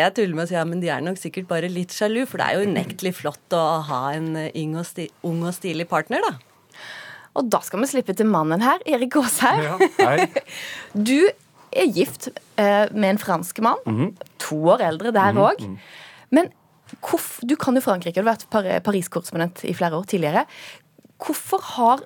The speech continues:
Speaker 2: dette vekt så stor, eh, oppmerksomhet i Frankrike?
Speaker 3: Altså, det, denne historien har jo alt, eh, medier kan, kan drømme om å ha, ikke sant? Vi har hørt noe, noe her. Eh, eh, men så er det jo litt uvanlig at, eh, at folks forhold i Frankrike, altså om det er elskerinner eller koner eller menn, det er definert som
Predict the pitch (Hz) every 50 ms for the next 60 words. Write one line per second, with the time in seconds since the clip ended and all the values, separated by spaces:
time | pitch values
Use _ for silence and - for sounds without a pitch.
0 | - - - 285 - - 262 247 226 214 - - - - 262 - - - 240 254
1 | 247 254 - - - 226 226 226 233 233 233 - - - - 233 208 - - -
2 | - 196 190 - 214 - 254 247 233 - 285 - 523 - - - 131 120 160 160
3 | 151 147 - - - 131 151 143 131 135 135 - - 120 120 120 123 117 104 110
4 | 113 117 - - - 117 117 117 117 120 113 - _ - 123 117 113 110 110 110
5 | 107 107 107 107 107 107 107 104 104 104 104 107 107 107 107 107 107 107 104 98
6 | 95 90 101 101 101 - - 104 101 104 107 - 120 113 113 113 101 113 120 113
7 | 101 92 90 87 90 98 98 95 104 92 87 78 - 76 82 - 120 117 113 -
8 | 117 113 117 110 104 - 123 110 101 101 104 104 107 104 98 98 104 113 123 143
9 | 139 143 - - 120 113 113 113 113 110 107 - - - - - - _ - 120
10 | 113 110 107 107 104 104 107 104 107 110 139 143 - - 139 123 117 127 147 151
11 | 151 151 151 139 127 - - 151 139 127 104 95 107 107 120 127 123 120 110 -
12 | - 131 123 117 - 117 - - - 117 - - 123 117 117 - - - 127 113
13 | 104 110 127 135 131 127 127 123 120 - 120 101 - - 101 101 - - 123 113
14 | 104 - 117 107 107 107 104 92 - 127 120 120 107 101 98 92 92 101 107 -
15 | 120 110 98 92 95 107 113 113 117 127 135 135 110 110 110 110 95 85 85 98
16 | 92 107 98 - 107 101 95 92 - 104 95 90